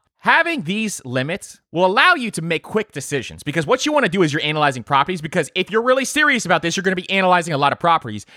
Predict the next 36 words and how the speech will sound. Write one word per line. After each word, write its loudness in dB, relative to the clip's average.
is -4
you 2
want 4
indicators 0
to -6
give -2
you -8
quick -6
decisions. -10
That's 2
why 4
I'm 0
talking 2
about 0
doing 2
the 2
one 2
percent -2
rule, 0
making 0
sure -2
that 0
at -4
least -4
cash 0
flow 0
is -4
one 2
percent -2
of -4
your 0
purchase -4
price 0
every -2
single -4
month. -4